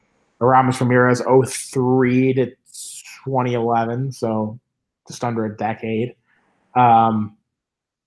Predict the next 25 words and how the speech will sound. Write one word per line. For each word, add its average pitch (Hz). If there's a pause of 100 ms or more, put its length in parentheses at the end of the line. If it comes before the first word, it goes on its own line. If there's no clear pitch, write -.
(180)
I 131
mean, 139
yeah, 139
th-, 131
it's 135
really 147
hard 143
to 123
see 131
a 131
player 127
stay 123
for, 117
for -
that 110
long. 110 (460)
Ryan 147
Dempster, 147
actually, 123
in 120
our 120
lifetime, 117
is 110
the 117
longest, 113